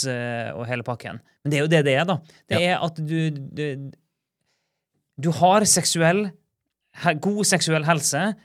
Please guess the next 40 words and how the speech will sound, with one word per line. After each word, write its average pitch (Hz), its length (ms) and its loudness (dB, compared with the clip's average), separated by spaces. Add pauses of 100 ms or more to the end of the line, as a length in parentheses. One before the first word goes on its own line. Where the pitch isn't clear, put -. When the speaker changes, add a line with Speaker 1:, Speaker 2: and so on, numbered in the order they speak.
Speaker 1:
hvis 143 120 -6
du 147 80 -4
kan 156 200 -4
leve 147 400 0
ut 127 180 -6
din 123 180 -6
seksualitet. 113 720 -8
Speaker 2:
Yes. - 340 -6 (140)
Speaker 1:
Det 143 140 -2
er 135 40 -2
det 135 160 2
det 143 120 -2
egentlig 123 400 -6 (380)
Speaker 2:
Det - 40 -10
er 92 40 -6
det 90 140 -4
det 85 80 -4
Speaker 1:
er - 60 -4
snakk - 180 -4
Speaker 2:
betyr. - 140 -6
Speaker 1:
om. 107 140 -18 (240)
Speaker 2:
Så, 101 280 -2
mm, 90 360 -8 (140)
på - 100 -10
mange 98 180 -2
måter 92 240 -4
litt 90 140 -4
sånn 98 160 -8
ubegrenset 90 640 -6
seksualitet. 82 480 -6
Den - 140 -4
eneste 104 180 -4
begrensningen 92 720 -6
man 78 160 -8
har 82 300 -4 (100)
på - 80 -14
det, 85 160 -8
er 80 220 -6
jo 78 100 -10
da 80 220 -8